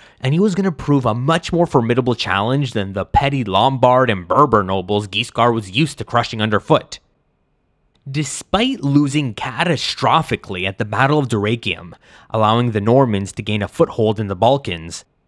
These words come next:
Alexios proved indefatigable and made the Normans pay in blood for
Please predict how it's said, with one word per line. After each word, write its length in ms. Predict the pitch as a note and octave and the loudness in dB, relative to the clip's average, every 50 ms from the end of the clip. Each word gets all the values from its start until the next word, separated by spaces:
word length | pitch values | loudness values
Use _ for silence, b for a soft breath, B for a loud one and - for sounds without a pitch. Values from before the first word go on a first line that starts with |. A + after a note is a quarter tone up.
| _ _ _ - | _ _ _ -6
Alexios 680 | B2+ B2 B2 C3 C#3 E3+ - - - C#4+ C#4+ - - | -4 -2 0 0 0 -2 -2 -2 -2 -2 -2 -2 -4
proved 520 | - - C3 B2+ B2 B2 B2 A#2+ A#2 - - _ _ _ - | -2 0 2 2 2 2 0 -2 -4 -10 -16 _ _ _ -4
indefatigable 840 | F#3+ G#3+ G#3+ F3 D3 - D3+ C#3+ C#3 B2 - F2+ - - - - B B B B B B | -2 0 2 2 2 2 2 0 0 0 -2 -6 -10 -12 -20 -20 B B B B B B
and 220 | - C#3+ C#3 C3 | -2 0 0 0
made 260 | B2 B2+ D3+ F#3+ F#3 | 0 -2 -2 0 0
the 60 | F3+ G3 | 0 2
Normans 480 | D#3+ C#3 B2 B2+ C3+ C#3 C#3 B2+ - | 2 4 4 4 2 2 0 -2 -2
pay 320 | - - - C#3+ D3+ - - | -6 -6 -4 -4 -4 -4 -4
in 200 | - D3 D#3 D3+ | -4 -2 -2 -2
blood 540 | B2 - G#2 F2+ G2 A#2+ B2+ G#2+ D#2+ - - - | -2 -4 -6 -2 -2 0 0 0 -2 -8 -12 -12
for 180 | - - B2 | -8 -8 -8